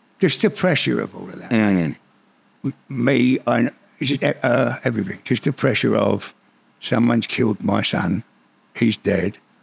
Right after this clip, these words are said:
Speaker 1: I don't know who it is. All eyes on me. You know, you've got, um, Trident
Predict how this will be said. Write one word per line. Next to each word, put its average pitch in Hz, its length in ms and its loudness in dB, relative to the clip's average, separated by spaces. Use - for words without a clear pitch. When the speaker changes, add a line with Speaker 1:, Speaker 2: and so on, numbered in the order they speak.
Speaker 1:
I 117 140 2
don't 123 220 0
know 117 160 2
who 107 60 2
it 107 120 0
is. 95 280 -2
All 113 220 2
eyes 104 240 0
on 101 140 2
me. 95 320 -2
You - 80 -2
know, 104 260 0
you've 101 200 0
got, 107 200 0
um, 92 360 0
Trident 104 640 2